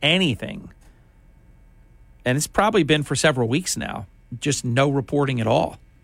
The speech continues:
You'll hear Brian Kilmeade say, uh, people are listening from all over, including Ukraine. He's on it a little bit,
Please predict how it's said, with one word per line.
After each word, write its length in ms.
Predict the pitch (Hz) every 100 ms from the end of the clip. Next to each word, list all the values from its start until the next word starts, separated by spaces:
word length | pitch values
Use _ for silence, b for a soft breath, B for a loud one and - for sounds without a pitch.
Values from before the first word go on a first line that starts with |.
| _ - - - -
You'll 120 | 147
hear 140 | 156 156
Brian 240 | 175 175
Kilmeade 420 | - 226 185 147
say, 500 | - 143 131 131 127 b b b b -
uh, 320 | 147 139 131
people 280 | - 147 147
are 40 |
listening 380 | 139 151 151 143
from 180 | 127 131
all 180 | 147 147
over, 480 | 151 139 147 143 139
including 500 | 107 - 151 147 143
Ukraine. 680 | 120 160 151 147 147 147 b b
He's 320 | - 180 247
on 260 | 165 127 113
it 100 | 117
a 40 |
little 240 | 113 123 120
bit, 320 | 123 120